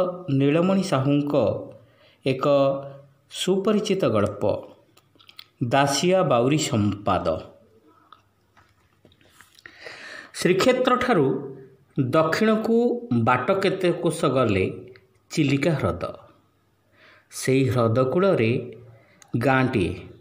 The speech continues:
ବାଲୁଗାଁ। ଏବେ ଛୋଟ ସହରଟିଏ ସେଠି ଗଢ଼ି ଉଠିଲାଣି। ବର୍ତ୍ତମାନ ଏହା ଚିଲିକା ମାଛ କାରବାରର ପ୍ରଧାନ କେନ୍ଦ୍ର। ମଟର ଅଟକାଇ ଲୋକେ ଆଗ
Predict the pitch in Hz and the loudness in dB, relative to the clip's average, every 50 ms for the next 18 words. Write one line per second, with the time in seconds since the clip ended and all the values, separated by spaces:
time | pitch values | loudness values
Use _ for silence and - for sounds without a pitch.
0 | _ - 131 117 113 107 95 95 101 107 104 95 98 85 87 - - - - _ | _ -4 -2 0 2 2 2 2 2 0 0 0 -2 -4 -6 -10 -14 -18 -20 _
1 | _ _ _ _ _ _ _ _ _ _ _ _ _ _ _ _ _ _ _ _ | _ _ _ _ _ _ _ _ _ _ _ _ _ _ _ _ _ _ _ _
2 | _ _ _ _ _ _ 170 170 165 208 220 170 156 175 - - - - - - | _ _ _ _ _ _ 2 2 4 4 4 4 4 2 0 -2 -4 -8 -12 -14
3 | - - - - - - - 185 - - 220 220 - 180 151 135 151 175 185 175 | -18 -20 -14 -10 -4 -2 0 0 2 2 0 2 2 2 2 4 4 2 2 2
4 | - 214 214 196 - 202 190 196 185 156 151 123 117 123 123 120 117 120 117 101 | 2 2 2 2 2 0 0 0 2 2 2 2 4 4 2 2 0 0 0 0
5 | 92 87 87 87 90 101 - - - _ _ _ _ _ _ _ - _ _ _ | 0 0 0 -2 -6 -10 -12 -16 -20 _ _ _ _ _ _ _ -20 _ _ _
6 | _ _ _ _ _ _ _ _ _ - 123 113 127 131 131 135 - - 165 170 | _ _ _ _ _ _ _ _ _ -4 -2 2 2 2 2 2 0 0 2 4
7 | 180 190 196 208 220 226 226 - - - - - 135 135 139 151 135 107 98 - | 4 4 2 2 0 -2 -4 -8 -12 -16 -4 -2 0 2 2 2 2 2 0 -2
8 | - - - - - - - - - _ _ - - 175 165 175 175 165 175 180 | -4 -10 -16 -20 -20 -20 -20 -20 -20 _ _ -4 -2 0 2 2 2 2 2 2
9 | 165 151 143 131 127 131 - 185 175 180 185 185 180 175 180 185 180 175 175 - | 2 4 4 4 2 2 2 0 0 2 2 2 4 4 2 2 2 2 0 2
10 | 143 120 107 107 135 147 160 156 - 117 98 95 92 - 85 - - - - - | 0 0 0 2 2 0 0 0 0 0 0 2 2 0 0 -2 -4 -8 -16 -20
11 | _ _ _ _ _ _ _ _ _ _ _ - - _ - - - - - _ | _ _ _ _ _ _ _ _ _ _ _ -20 -20 _ -20 -20 -20 -20 -20 _
12 | _ _ _ _ _ _ _ _ _ _ _ _ _ _ _ _ _ _ _ _ | _ _ _ _ _ _ _ _ _ _ _ _ _ _ _ _ _ _ _ _
13 | _ _ _ _ - 160 170 175 175 175 220 226 220 226 220 214 208 196 - 214 | _ _ _ _ 0 2 2 2 2 2 2 4 4 4 2 2 0 0 2 2
14 | 220 214 196 180 202 - - - 143 156 175 165 - 208 202 165 139 139 139 170 | 2 4 2 2 0 -2 -2 0 2 2 2 2 2 2 4 4 4 2 2 2